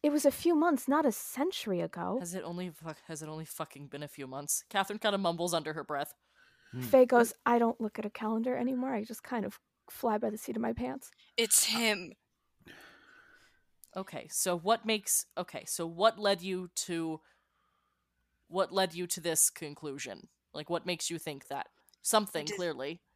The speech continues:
Speaker 4: I did the very same thing I did to find out what happened to Aveline.
Speaker 2: Oh.
Speaker 4: It was him. He,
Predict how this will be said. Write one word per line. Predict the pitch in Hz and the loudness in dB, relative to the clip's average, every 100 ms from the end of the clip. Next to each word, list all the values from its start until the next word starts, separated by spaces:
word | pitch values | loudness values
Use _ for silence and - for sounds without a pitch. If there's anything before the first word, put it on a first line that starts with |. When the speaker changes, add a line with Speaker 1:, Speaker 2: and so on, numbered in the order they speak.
| _ _ | _ _
Speaker 4:
I | - 208 | -10 -6
did | 196 | -6
the | 196 | -6
very | 196 196 208 | -4 -2 2
same | 196 - 185 180 | 4 4 2 -2
thing | - 180 180 | -6 -6 -6
I | 170 | -6
did | 170 175 165 170 - - - - _ _ _ _ _ _ _ - | -6 -4 -6 -10 -16 -20 -20 -20 _ _ _ _ _ _ _ -8
to | - | -4
find | 208 185 190 | -2 0 0
out | 175 | -2
what | 185 | -2
happened | 208 175 170 175 | -2 -2 -4 -6
to | 185 | -4
Aveline. | 180 180 175 165 143 190 _ _ _ _ _ _ _ _ - | -4 -6 -8 -8 -10 -16 _ _ _ _ _ _ _ _ -6
Speaker 2:
Oh. | 254 185 139 127 147 147 _ _ _ _ _ _ _ _ - - | 0 2 2 -4 -10 -20 _ _ _ _ _ _ _ _ -18 -2
Speaker 4:
It | 220 196 | -2 2
was | 208 - | 4 4
him. | 214 175 185 - | 4 2 0 -14
He, | - 208 190 190 | -10 -8 -6 -8